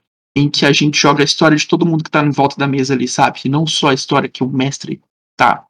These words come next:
narrando, ou só a história que o cenário meio que me embasa demais, e eu me sinto meio que preso, e às vezes tem até dificuldade de fugir daquilo, e, é, não, não,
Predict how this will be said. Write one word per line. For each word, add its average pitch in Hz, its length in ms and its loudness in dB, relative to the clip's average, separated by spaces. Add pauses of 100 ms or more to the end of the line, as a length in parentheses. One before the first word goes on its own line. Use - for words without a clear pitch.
(120)
narrando, 143 880 0
ou 143 220 0
só 143 560 2 (280)
a 127 80 2
história 151 420 2
que - 120 -6
o - 20 -2
cenário 151 760 6
meio 147 200 4
que 147 260 -8
me 160 180 4
embasa 165 440 4
demais, 185 960 4 (280)
e - 80 -2
eu 180 80 10
me 180 100 4
sinto 185 320 0
meio 170 140 2
que - 120 -12
preso, 175 460 4
e 175 40 2
às 170 60 -2
vezes 175 140 -4
tem - 100 -10
até 180 160 -4
dificuldade 160 600 -4
de - 80 -8
fugir 156 340 -6
daquilo, 180 720 -2 (360)
e, - 100 -2
é, 165 360 -2
não, 165 320 -14
não, 165 160 -14